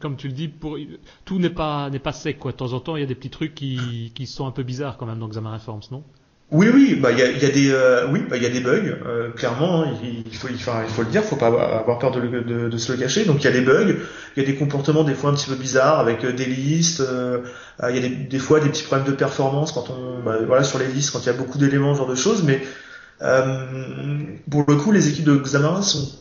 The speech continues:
Speaker 2: vraiment bien transparentes. Euh, quand il y a des trucs qui marchent pas, elles le disent.
Speaker 1: Mhm.
Speaker 2: Euh, alors, quand vous posez la question et que vous dites que ça marche pas, ils vont vous dire oui, effectivement, ça marche pas.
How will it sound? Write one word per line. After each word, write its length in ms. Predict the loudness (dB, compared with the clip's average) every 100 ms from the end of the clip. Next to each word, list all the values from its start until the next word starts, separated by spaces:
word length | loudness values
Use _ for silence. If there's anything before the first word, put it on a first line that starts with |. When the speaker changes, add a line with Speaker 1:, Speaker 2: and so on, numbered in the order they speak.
| -6
Speaker 2:
vraiment 320 | 0 2 4
bien 320 | 2 2 0
transparentes. 720 | 0 -2 0 2 2 0 -4 -8 -10 -20 -20 -6
Euh, 920 | 0 4 6 6 6 6 6 6 6 2
quand 80 | 0
il 60 |
y 20 |
a 20 | 4
des 80 |
trucs 160 | 2 0
qui 120 | -4
marchent 200 | -2 -2
pas, 140 | 0 2
elles 120 | 2
le 360 | 0 -2 -4
disent. 680 | -4 -6 -4 -2 -2 -4 -12 -20 -16
Speaker 1:
Mhm. 80 | -10 -6
Speaker 2:
Euh, 420 | -2 -2 0 0
alors, 440 | 0 0 -2 -8 0
quand 80 | 4
vous 140 | 6
posez 180 | 6 4
la 80 | 4
question 300 | 2 0 0
et 80 |
que 80 | -2
vous 80 | -4
dites 160 | -6 -2
que 80 |
ça 120 | -2 0
marche 220 | -2 2
pas, 140 | 4
ils 60 | 4
vont 100 | 0
vous 80 | -2
dire 200 | 0 2
oui, 120 | 0
effectivement, 320 | 0 -4 -4
ça 120 | -4
marche 200 | -4 0
pas. 180 | -2 -2